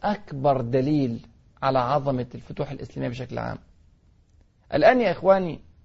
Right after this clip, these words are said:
المسلمون كما ترون جميعًا في حالة ضعف.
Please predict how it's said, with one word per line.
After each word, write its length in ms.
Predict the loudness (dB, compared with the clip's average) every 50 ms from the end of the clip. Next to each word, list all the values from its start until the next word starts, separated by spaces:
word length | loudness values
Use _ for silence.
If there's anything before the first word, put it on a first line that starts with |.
| _ _ -20 -20 -8 -6 -4
المسلمون 580 | -4 -2 -4 -6 -6 -6 -4 -2 -2 -2 -2
كما 300 | -2 -2 -2 0 0 0
ترون 360 | 0 2 4 4 4 4 2 0
جميعًا 460 | -2 -4 -4 -4 -4 -4 -6 -8 -8
في 160 | -10 -10 -10
حالة 220 | -10 -6 -6 -4
ضعف. 340 | -4 -4 -4 -6 -6 -10 -16